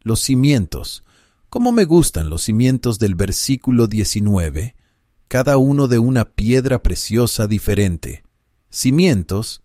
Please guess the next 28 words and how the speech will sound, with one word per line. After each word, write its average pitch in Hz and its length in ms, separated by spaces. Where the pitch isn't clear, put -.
significa 98 640
sólido 175 680
y 123 120
duradero. 107 760
¿Te 78 120
acuerdas 151 580
de 104 140
Hebreos 82 420
once? 185 460
Peregrinos 147 720
buscando 107 500
una 170 240
ciudad 123 400
con 117 220
cimientos. 113 800
Las 135 240
calles 123 420
son 131 240
de 127 120
oro 131 280
puro, 95 440
tan 147 280
puro 98 560
que 110 180
es 127 140
como 156 260
vidrio 107 400
transparente. 90 840